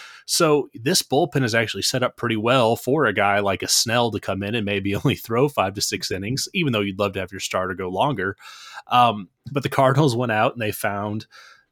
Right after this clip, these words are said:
starters that they hope can go deep into games, but then they've also replenished the bullpen. And so it, it's kind of just a little bit ironic in how they foc-,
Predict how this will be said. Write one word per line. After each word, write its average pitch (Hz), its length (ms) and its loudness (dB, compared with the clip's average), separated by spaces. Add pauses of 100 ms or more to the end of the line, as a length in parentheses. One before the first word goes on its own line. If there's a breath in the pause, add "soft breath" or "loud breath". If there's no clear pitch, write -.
(140)
starters 110 600 0
that 117 100 -2
they 110 140 2
hope 104 260 -2
can 117 120 -4
go 110 160 2
deep 123 260 0
into 113 160 -2
games, 104 460 -4
but - 280 -10
then 113 140 -2
they've 101 200 -6 (140)
also 135 340 0
replenished 110 600 -2
the 104 80 0
bullpen. 120 540 0
And 120 160 -2
so 131 380 4 (560 loud breath)
it, - 200 -6
it's 147 340 0
kind 180 260 2
of 139 100 4
just 131 220 -2
a 117 40 0
little 113 300 2
bit 101 120 2
ironic 101 560 4
in 101 80 0
how 104 200 0
they 98 280 0
foc-, - 400 -4